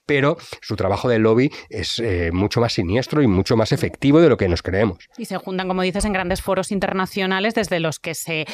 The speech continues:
Speaker 2: mandan los mensajes que luego se van a extender en el mundo, ¿no? Este foro de la familia, estoy pensando, en el que también estaba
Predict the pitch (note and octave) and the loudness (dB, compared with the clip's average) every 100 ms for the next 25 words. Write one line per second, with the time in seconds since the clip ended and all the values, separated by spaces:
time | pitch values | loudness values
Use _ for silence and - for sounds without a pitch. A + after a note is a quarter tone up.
0 | - - F#3+ F#3 F#3+ F#3+ G3 F3+ F#3 - | -12 -6 -2 0 0 0 -2 -2 -4 -4
1 | B3 - E3+ D#3 E3 E3 D#3 D#3 - D#3+ | -6 -4 -4 -2 -2 -2 -4 -6 -6 -4
2 | D#3+ E3+ F3+ E3+ D#3+ D#3 D3 D#3+ G3+ A#3+ | -4 -4 -6 -4 -2 -2 -2 0 2 4
3 | F3+ F#3 - F3+ G3 F3+ E3+ E3 E3+ E3+ | 2 0 -2 -2 2 2 2 -2 -4 -2
4 | A3 A3 G#3 - F#3 F3 E3 A3 A3+ E3+ | 0 0 0 -2 -4 -2 -2 -2 -2 -2
5 | D3+ D3 D#3 D#3+ - E3 | -4 -4 -4 -4 -2 -2